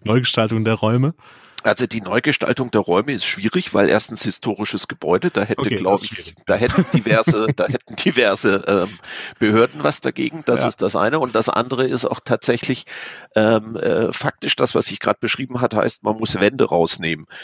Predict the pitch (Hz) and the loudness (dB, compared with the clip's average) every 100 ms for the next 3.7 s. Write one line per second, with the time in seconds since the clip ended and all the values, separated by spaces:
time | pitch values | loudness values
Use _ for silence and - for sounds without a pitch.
0 | - - 92 101 104 - 101 - - - | -14 -6 0 2 2 0 -4 -2 -6 0
1 | 104 113 - 113 107 107 - 101 - 117 | 2 2 -2 -2 0 0 0 -2 -2 -4
2 | - 113 107 101 - 80 85 92 78 80 | -4 -4 -2 -2 0 0 0 -4 -4 -2
3 | 98 - 90 - 87 135 | -2 -2 -4 0 2 2